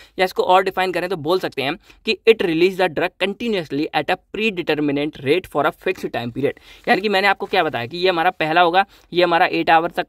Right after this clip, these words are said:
एट आवर के लिए करेगा रिलीज, एट आवर के बाद ये हमारा खत्म होगा ड्रग, दूसरा हमारा रिलीज हो जाएगा एट आवर के लिए, फिर तीसरा होगा। तो इस तरह हमारा आठ, आठ घंटे बाद एक एक ड्रग रिलीज होगा।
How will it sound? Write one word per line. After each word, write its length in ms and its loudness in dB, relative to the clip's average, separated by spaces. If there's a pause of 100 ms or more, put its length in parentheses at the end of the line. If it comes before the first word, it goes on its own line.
एट 220 0
आवर 200 2
के 120 -4
लिए 120 -2
करेगा 240 -2
रिलीज, 340 -2
एट 160 -2
आवर 180 2
के 60 -6
बाद 180 0
ये 120 0
हमारा 220 2
खत्म 240 -4
होगा 160 -2
ड्रग, 200 -6
दूसरा 300 -4
हमारा 200 -2
रिलीज 220 -2
हो 60 -2
जाएगा 180 0
एट 140 0
आवर 180 2
के 80 -6
लिए, 100 -2
फिर 140 -4
तीसरा 260 -2
होगा। 200 2 (280)
तो 100 0
इस 180 -2
तरह 120 -2
हमारा 200 0
आठ, 280 0
आठ 120 -4
घंटे 220 -4
बाद 180 -2
एक 120 -4
एक 120 -8
ड्रग 200 -4
रिलीज 200 -2
होगा। 200 2